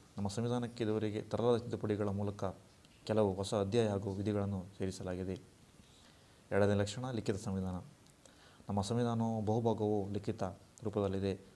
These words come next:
ಸರ್ಕಾರದ ಅಂಗಗಳಾದ ಶಾಸಕಾಂಗ, ಕಾರ್ಯಾಂಗ ಮತ್ತು ನ್ಯಾಯಾಂಗಗಳ ರಚನೆ, ಅಧಿಕಾರ ಮತ್ತು ಕಾರ್ಯವ್ಯಾಪ್ತಿ, ಮೂಲಭೂತ ಹಕ್ಕುಗಳು, ಕರ್ತವ್ಯಗಳಿಗೆ ಸಂಬಂಧಿಸಿದ ವಿವರಗಳ, ವಿವರಗಳು ಬರವಣಿಗೆ ರೂಪದಲ್ಲಿ ಕಾಣಬಹುದು.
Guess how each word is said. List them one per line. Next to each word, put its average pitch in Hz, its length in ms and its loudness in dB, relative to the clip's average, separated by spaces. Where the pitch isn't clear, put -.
ಸರ್ಕಾರದ 110 280 2
ಅಂಗಗಳಾದ 104 340 0
ಶಾಸಕಾಂಗ, 101 500 -4
ಕಾರ್ಯಾಂಗ 98 440 -2
ಮತ್ತು 95 460 -6
ನ್ಯಾಯಾಂಗಗಳ 107 380 0
ರಚನೆ, 98 320 -2
ಅಧಿಕಾರ 101 360 -2
ಮತ್ತು 98 280 -6
ಕಾರ್ಯವ್ಯಾಪ್ತಿ, 101 520 -2
ಮೂಲಭೂತ 110 320 4
ಹಕ್ಕುಗಳು, 110 400 0
ಕರ್ತವ್ಯಗಳಿಗೆ 104 460 -2
ಸಂಬಂಧಿಸಿದ 101 360 -4
ವಿವರಗಳ, 98 400 0
ವಿವರಗಳು 104 360 2
ಬರವಣಿಗೆ 110 420 0
ರೂಪದಲ್ಲಿ 101 560 -4
ಕಾಣಬಹುದು. 95 540 -2